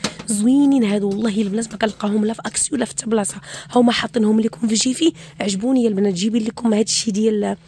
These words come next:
يعني مستلزمات ديال هكا ديال الدوش، راه كتلقي عندهم داكشي غزال يا البنات هنايا في جيفي،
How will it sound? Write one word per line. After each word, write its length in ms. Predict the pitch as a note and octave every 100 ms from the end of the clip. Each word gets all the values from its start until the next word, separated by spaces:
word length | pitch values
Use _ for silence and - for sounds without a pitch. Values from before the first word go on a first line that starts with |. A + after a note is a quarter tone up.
| - - - C#4+
يعني 220 | C#4 C4+
مستلزمات 800 | A#3+ A#3+ - G#3 A3 A3 G#3 F#3
ديال 280 | G#3+ G#3 G#3
هكا 260 | D#4 -
ديال 180 | G3 G#3+ - -
الدوش، 500 | - A#3+ A#3 A3 F4 D4 - -
راه 60 | B3
كتلقي 380 | A#3+ - -
عندهم 300 | G#3 G#3 G#3
داكشي 380 | G#3 G#3+ - -
غزال 420 | F#3+ E3+ E3 C4
يا 100 | G#3+
البنات 420 | F#3+ F3+ G#3 - F#3
هنايا 280 | F#3+ F3+
في 60 | E3+
جيفي، 400 | F3 F#3 -